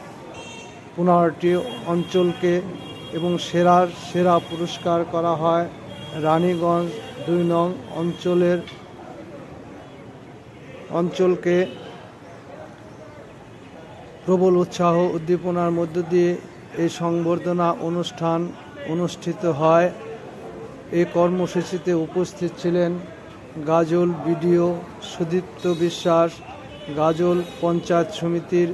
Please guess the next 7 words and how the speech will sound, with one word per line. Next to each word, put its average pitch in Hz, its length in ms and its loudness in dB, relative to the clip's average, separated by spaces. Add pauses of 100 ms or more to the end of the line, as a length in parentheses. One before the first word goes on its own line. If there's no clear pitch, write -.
(100)
সভাপতি 170 800 0 (360)
মোজাম্মেল 170 760 2
হোসেন, 175 460 2 (2750)
গাজল 165 480 2 (1600)
পঞ্চায়েত 175 520 2 (120)
সমিতির 175 500 0 (480)
সকল 175 360 0